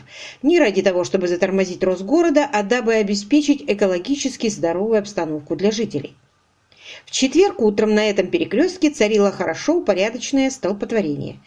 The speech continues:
Автомобили, дешевые и дорогие, выстроились на обеих дорогах,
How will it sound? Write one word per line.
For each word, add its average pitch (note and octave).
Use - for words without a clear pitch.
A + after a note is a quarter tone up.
Автомобили, A#3+
дешевые A#3
и G3+
дорогие, G3+
выстроились F#3+
на F#3
обеих F3
дорогах, G3+